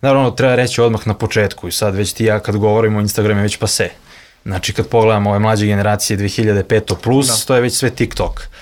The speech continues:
Speaker 1: Ali razumevanje Instagrama, po meni, i tog kao fenomena,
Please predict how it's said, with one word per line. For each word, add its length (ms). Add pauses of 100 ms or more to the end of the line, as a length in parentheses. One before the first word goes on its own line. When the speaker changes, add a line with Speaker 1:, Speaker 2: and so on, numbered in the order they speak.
(140)
Speaker 1:
Ali 400
razumevanje 680
Instagrama, 680 (100)
po 120
meni, 380
i 200
tog 260 (120)
kao 200
fenomena, 760